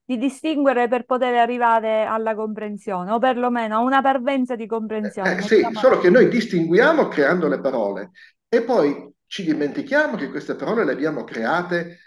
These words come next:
Speaker 2: per descrivere i medesimi aspetti di un-, di un'unica realtà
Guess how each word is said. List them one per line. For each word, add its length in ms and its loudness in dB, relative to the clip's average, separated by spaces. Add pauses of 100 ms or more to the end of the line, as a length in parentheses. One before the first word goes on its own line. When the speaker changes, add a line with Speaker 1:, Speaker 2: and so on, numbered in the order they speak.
(140)
Speaker 2:
per 180 -8
descrivere 440 4
i 40 2
medesimi 380 2
aspetti 380 -2
di 80 -4
un-, 280 -4
di 100 -6
un'unica 380 -2
realtà 580 -2